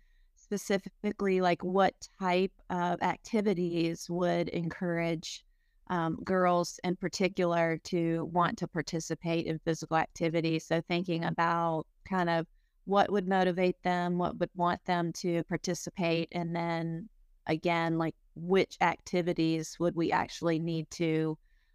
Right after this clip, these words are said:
um, create to increase their participation level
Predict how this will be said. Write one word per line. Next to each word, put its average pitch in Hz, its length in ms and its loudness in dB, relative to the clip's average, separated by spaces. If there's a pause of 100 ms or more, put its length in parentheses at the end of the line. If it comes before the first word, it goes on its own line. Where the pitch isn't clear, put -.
(180)
um, 160 480 0
create 175 640 2
to 160 520 0 (560)
increase 175 600 0
their 165 520 -2 (720)
participation 165 800 0
level 160 480 -2